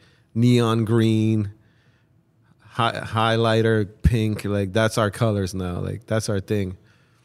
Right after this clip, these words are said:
And I saw that label, fro-, you could see that label from two miles away, and you'd be like, "Oh, that's the other half label." Now, like, nowadays, everyone knows what our label looks like, which I think is amazing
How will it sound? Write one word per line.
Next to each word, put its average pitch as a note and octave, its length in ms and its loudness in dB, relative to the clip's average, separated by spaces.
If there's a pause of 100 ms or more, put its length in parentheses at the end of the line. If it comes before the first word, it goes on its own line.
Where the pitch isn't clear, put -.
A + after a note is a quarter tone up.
(420)
And A2+ 140 2
I A2+ 160 2
saw A#2+ 340 2
that A2+ 200 2
label, A#2+ 560 -2
fro-, B2+ 240 -10
you A#2+ 140 -2
could D#3 160 -4
see F#3+ 140 -6
that F3 160 -2
label F3 260 -2
from C3 280 -8 (120)
two E3 500 -4 (460)
miles B2+ 380 -2
away, A2 480 -4 (560)
and B2 100 -2
you'd B2 140 0
be A#2+ 80 0
like, A2+ 180 0
"Oh, A#2+ 140 0
that's A2+ 220 -4
the A2+ 100 -6
other A2 220 -4
half F#2+ 260 -8
label." F#2+ 360 -10 (200)
Now, F#2+ 260 -8
like, F#2+ 220 -10 (340)
nowadays, B2 960 -2 (120)
everyone A#2+ 420 0
knows A2+ 400 -4
what A2 140 -4
our G#2 100 -6
label G2+ 260 -6
looks G2 240 -10
like, F#2+ 260 -8
which G#2+ 300 0
I A2 140 0
think G#2+ 300 -4
is G2 280 -8 (760)
amazing G#2+ 580 0